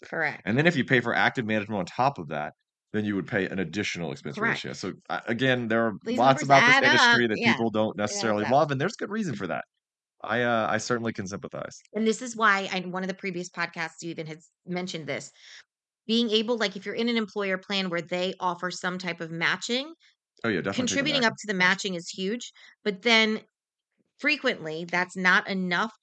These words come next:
Speaker 2: to necessarily target the amount of money you would need for retirement. So, depending upon situation, again, not,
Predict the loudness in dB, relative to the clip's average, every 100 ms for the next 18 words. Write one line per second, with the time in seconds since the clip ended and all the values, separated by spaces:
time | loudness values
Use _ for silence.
0 | -10 -4 -2 -2 -6 0 0 0 -6 -8
1 | -2 -2 -2 -4 -6 -4 -2 -2 -2 -4
2 | -6 -8 -10 -10 -10 -10 -10 -6 -6 -6
3 | -10 -14 _ -20 -20 -20 -4 0 4 4
4 | 2 -4 _ _ -8 -2 -2 0 0 -2
5 | -2 -8 -6 -4 -4 -4 -2 -2 0 0
6 | -2